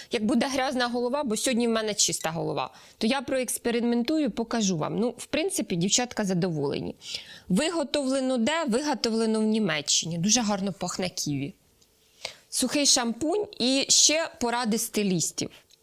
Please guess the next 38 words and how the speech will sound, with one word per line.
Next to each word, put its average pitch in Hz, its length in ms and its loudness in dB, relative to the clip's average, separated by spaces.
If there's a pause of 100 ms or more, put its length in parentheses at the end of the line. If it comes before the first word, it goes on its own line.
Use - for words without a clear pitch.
(400)
До 196 100 2
речі, - 400 0 (520)
е, 175 240 0
за 233 200 2
рахунок 254 480 -2
використання 196 680 0
сухого 180 480 -2
шампуню. 151 480 0
Хто - 180 0
не 247 160 0
знав, 160 300 -2
в - 100 -6
кого 294 280 -2
жирна 208 400 2
шкіра 208 400 0
голови. 185 540 -4 (480)
І 220 100 2
якщо 302 320 2
вам 254 220 0
потрібно, 240 500 0
ну, 208 120 2
десь 226 280 0
пару 214 300 -2
днів 196 340 0
виглядати, 185 540 0
ви 226 120 2
не 226 100 2
можете, 165 440 0
от, 151 160 -6
наприклад, 170 400 -2
завтра, 220 360 -2
післязавтра 202 560 -2
помити 190 400 -2
голову, 214 360 -2
то - 120 0
що 254 140 4
ми 240 160 0
робимо? 156 400 -4